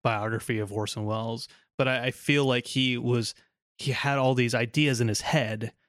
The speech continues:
and he just needed somebody, anybody in his later years to give him that, that chance to, to,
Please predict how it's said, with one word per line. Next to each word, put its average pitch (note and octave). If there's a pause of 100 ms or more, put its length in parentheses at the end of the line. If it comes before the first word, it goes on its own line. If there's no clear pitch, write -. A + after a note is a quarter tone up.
(440)
and A2+ (100)
he -
just D#3
needed C#3+
somebody, G#2 (120)
anybody A2+
in B2+
his A2+
later A#2+
years A2
to -
give B2+
him B2+
that, A2+ (260)
that A2+
chance A#2+
to, G#2 (800)
to, G#2